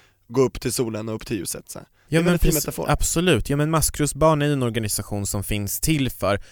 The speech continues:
Speaker 2: barn med föräldrar, eller, ja, barn och ungdomar med föräldrar som har ett missbruk, eh, eller mår psykiskt dåligt, helt enkelt. Det finns hjälp att få,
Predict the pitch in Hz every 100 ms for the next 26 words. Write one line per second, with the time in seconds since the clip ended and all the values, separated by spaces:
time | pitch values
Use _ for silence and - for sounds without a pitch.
0 | - - 135 131 127 123 113 107 104 -
1 | - 101 95 95 95 95 101 107 90 98
2 | 107 104 101 135 104 127 131 92 101 131
3 | 127 107 101 98 - 98 104 123 120 104
4 | 107 95 - - 98 95 - - - -
5 | - 98 98 98 95 95 - 120 104 98
6 | 90 87 78 - 104 95 - 95 85 82
7 | 82 90 104 85 139 113 85 - 67 -
8 | 95 - - - - - - - 180 -
9 | 190 - 170 - 160 - 143 175